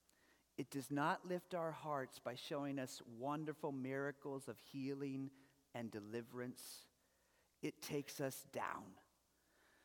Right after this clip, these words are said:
down to the deepest, darkest hellhole in human history to see the horrific torture,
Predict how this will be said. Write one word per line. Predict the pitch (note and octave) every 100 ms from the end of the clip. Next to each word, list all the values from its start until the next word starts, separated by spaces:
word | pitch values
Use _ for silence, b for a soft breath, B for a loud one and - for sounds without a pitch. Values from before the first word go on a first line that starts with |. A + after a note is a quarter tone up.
| b b b -
down | E3 E3+ F3 F3+
to | E3
the | D#3+
deepest, | C#3+ D#3+ F3 - F#3+ F3+ - A#2+
darkest | D3 D#3 F3 - F#3+ - -
hellhole | - D#3 D3+ C#3+ D3 D3+ D#3
in | D3 C3+
human | A#2 - D3+ D#3 D#3+
history | D#3 C3+ B2 - A2 A2 A2+ - _ _ _ _ _ -
to |
see | D3 - D3+
the | C3+
horrific | C3 B2+ C#3 - C3+ -
torture, | - D#3 D#3 - D#3